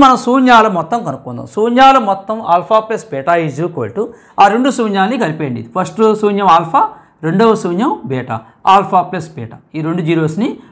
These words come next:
మనం కలపండి. అంటే ఈ రెండు కలిపితే ఏమవుతుంది? మైనస్, ప్లస్ సేమ్ ఉన్నాయి, ఆటోమేటిక్‌గా జీరో. మనకి ఎందుకంటే మైనస్ ఫైవ్ ప్లస్ ఫైవ్ యాడ్ చేస్తే జీరో. So, మైనస్ ప్లస్ రెండు కలిపితే జీరో అయిపోయింది. ఇప్పుడు మనం ఈ జీరోని ఏం చేయాలి? భిన్న రూపంలో రాయాలి, జీరో బై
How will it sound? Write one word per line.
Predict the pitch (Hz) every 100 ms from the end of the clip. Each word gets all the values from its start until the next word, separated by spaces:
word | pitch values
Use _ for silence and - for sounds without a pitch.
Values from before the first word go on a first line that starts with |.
| -
మనం | 160
కలపండి. | 170 123 113 110 101 - _ -
అంటే | 190
ఈ | 202
రెండు | 202 208
కలిపితే | 196 190 214
ఏమవుతుంది? | 196 208 202 185
మైనస్, | 170 185 226 - 392 453
ప్లస్ | 175 160 160 160
సేమ్ | - 185 175
ఉన్నాయి, | 165 208 - - -
ఆటోమేటిక్‌గా | 139 135 135 131 127 254 381 _ _
జీరో. | - 117 - - _ _ _ _ _ _ _ _ - _ _ _ _ _ _ _ _ -
మనకి | 156 156 165 135 - -
ఎందుకంటే | 190 202 196
మైనస్ | 165 185 208 -
ఫైవ్ | 233 320 -
ప్లస్ | 190 185 -
ఫైవ్ | 170 143
యాడ్ | 156 170 202
చేస్తే | 202 339
జీరో. | 156 113 - _ -
So, | 214
మైనస్ | 170 175 165
ప్లస్ | 165 175 -
రెండు | 143 147
కలిపితే | 143 143 269 175
జీరో | 139 147
అయిపోయింది. | 110 - 123 254 - - -
ఇప్పుడు | 277 302
మనం | 311 285
ఈ | 262 214
జీరోని | 170 254 269 247
ఏం | 226
చేయాలి? | 226 196
భిన్న | 190 208
రూపంలో | 208 202 196 190
రాయాలి, | 185 202 254 392
జీరో | 143 156 147
బై | 127 131 127